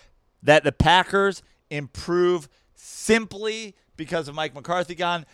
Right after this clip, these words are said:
Vegas has them at nine. I have them at eleven.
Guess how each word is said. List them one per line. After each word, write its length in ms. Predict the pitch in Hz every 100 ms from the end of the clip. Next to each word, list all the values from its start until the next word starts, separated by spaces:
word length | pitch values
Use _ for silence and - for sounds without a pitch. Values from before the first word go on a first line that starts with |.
| _
Vegas 460 | - 160 196 190 175
has 220 | 165 139
them 120 | 143
at 140 | 127
nine. 400 | 127 139 156 160 139 _ -
I 160 | 147 175
have 200 | 175 160
them 160 | 156
at 100 | 139
eleven. 460 | 127 131 131 131